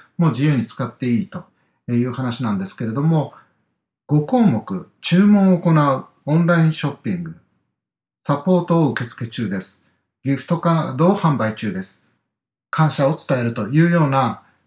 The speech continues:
五項目に関して、それぞれ三つテンプレートがダウンロード可能になってます。で、それぞれの項目において、ティップ、それから、あの、提言とかいろいろアイディア、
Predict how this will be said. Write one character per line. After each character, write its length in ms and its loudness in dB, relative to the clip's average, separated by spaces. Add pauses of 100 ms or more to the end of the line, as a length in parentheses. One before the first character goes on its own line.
五 200 0
項 180 6
目 200 2
に 120 -2
関 240 -6
し 140 -12
て、 340 0 (180)
そ 180 0
れ 120 6
ぞ 120 6
れ 120 6 (480)
三 280 2
つ 440 2 (400)
テ 100 4
ン 120 0
プ 100 -4
レ 140 2
ー 100 -10
ト 320 -8 (340)
が 160 0
ダ 120 2
ウ 100 2
ン 20 4
ロ 120 0
ー 20 -4
ド 100 -6
可 120 -6
能 120 0
に 60 0
な 80 -6
っ 80 -16
て 80 -8
ま 80 -6
す。 200 -16 (300)
で、 80 -2
そ 160 4
れ 100 6
ぞ 120 4
れ 80 6
の 120 6
項 200 -2
目 260 -4
に 140 0
お 140 0
い 80 -2
て、 360 -2 (1000)
テ 80 4
ィ 80 2
ッ 160 -16
プ、 340 -2 (100)
そ 220 -10
れ 80 -4
か 160 -4
ら、 500 -2
あ 140 -2
の、 220 -2
提 560 -8
言 200 -2
と 120 -8
か 160 -2
い 60 -4
ろ 100 -2
い 20 -2
ろ 160 0
ア 100 0
イ 100 4
デ 100 6
ィ 100 6
ア、 100 -4